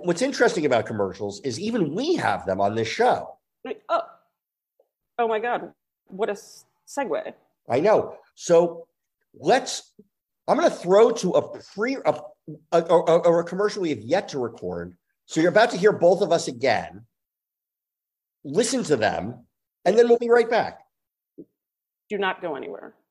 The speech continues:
Speaker 1: Do not go anywhere. And, and really listen closely, 'cause
Speaker 2: It
Speaker 1: there's
Speaker 2: is
Speaker 1: gonna
Speaker 2: a
Speaker 1: be some
Speaker 2: passionate, passionate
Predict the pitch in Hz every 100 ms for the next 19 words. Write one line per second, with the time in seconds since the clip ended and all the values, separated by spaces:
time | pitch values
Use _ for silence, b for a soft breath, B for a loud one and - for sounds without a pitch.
0 | - 165 151 127 107 87 78 - 180 190
1 | - 147 151 185 247 262 202 160 139 135
2 | 120 110 120 104 - 87 92 92 156 240
3 | 220 190 - - - 214 - 175 - -
4 | _ _ _ - 180 180 - 139